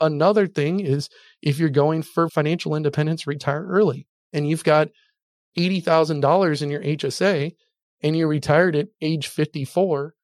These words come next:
well, maybe you can use some of that reimbursement money that we just talked on and use that to offset some of the income you might need to live. You're paying yourself back for the medical costs you've already incurred. You're getting it out tax-free. It's not making you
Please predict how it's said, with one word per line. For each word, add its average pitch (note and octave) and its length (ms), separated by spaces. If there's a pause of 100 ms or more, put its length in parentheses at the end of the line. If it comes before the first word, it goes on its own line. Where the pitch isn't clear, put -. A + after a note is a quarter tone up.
(300)
well, D3 120
maybe F3+ 260
you E3 140
can D#3+ 180
use D#3 220
some D#3+ 180
of D#3 80
that D#3 180
reimbursement D3 840
money C3+ 280
that C3+ 200 (420)
we B2 140
just B2 320
talked A#2 280
on C#3+ 300 (400)
and D#3 280
use D#3 260
that D3 220
to - 160
offset C#3+ 520 (380)
some D3 160
of C#3+ 60
the C#3 60
income C#3+ 320
you C3+ 80
might B2+ 160
need C3 200
to F3 100
live. F#3 260
You're A#2 120
paying D3 320
yourself D#3+ 380
back C3 300
for C#3 120
the A#2+ 100
medical C3+ 420
costs - 320
you've A#2+ 140
already C3 220
incurred. C#3+ 440 (400)
You're C#3 120
getting C3+ 340
it C3+ 100
out C3 200
tax-free. C3 600
It's D#3 160
not C3 160
making B2 320
you C3 200